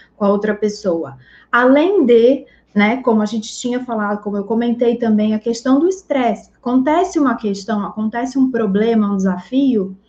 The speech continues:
quando a gente, depois de um tempo que a gente medita, a gente consegue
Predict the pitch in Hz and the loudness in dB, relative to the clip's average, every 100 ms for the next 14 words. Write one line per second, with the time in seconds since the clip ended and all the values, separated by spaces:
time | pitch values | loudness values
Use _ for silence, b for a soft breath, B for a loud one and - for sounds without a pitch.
0 | b b b b - 240 226 208 208 214 | b b b b 0 2 4 2 2 2
1 | 202 - 214 185 165 B B - 202 247 | 0 -2 -2 -2 -4 B B -6 0 2
2 | 277 311 302 269 311 320 285 277 269 262 | 2 2 -2 0 0 -2 -2 -2 -4 -4
3 | 226 190 214 294 320 214 214 220 254 254 | -6 -4 -4 -6 -6 -10 -8 -6 -4 -4
4 | 262 262 254 - 285 392 311 233 190 190 | -2 -2 -2 -4 -2 -2 -4 -4 -6 -10